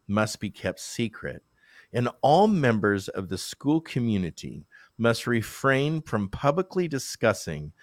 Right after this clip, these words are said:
the school's existence, practices, and any other non-public details in education. All students and faculty and staff are required to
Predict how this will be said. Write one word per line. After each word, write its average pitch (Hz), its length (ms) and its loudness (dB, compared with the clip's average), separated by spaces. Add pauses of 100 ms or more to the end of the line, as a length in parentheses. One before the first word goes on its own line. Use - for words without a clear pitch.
(200)
the 107 100 0
school's 101 520 0
existence, 82 1300 -4 (440)
practices, 98 920 2 (380)
and 113 360 2 (280)
any 170 340 4
other 113 300 6
non-public 123 880 2 (160)
details 95 680 -4
in 87 100 -2
education. 85 720 -6 (960)
All 107 240 8
students 151 880 0 (120)
and 110 180 -2
faculty 135 720 2
and 135 120 -6
staff 95 680 -2 (280)
are 107 120 0
required 123 640 6
to 113 440 0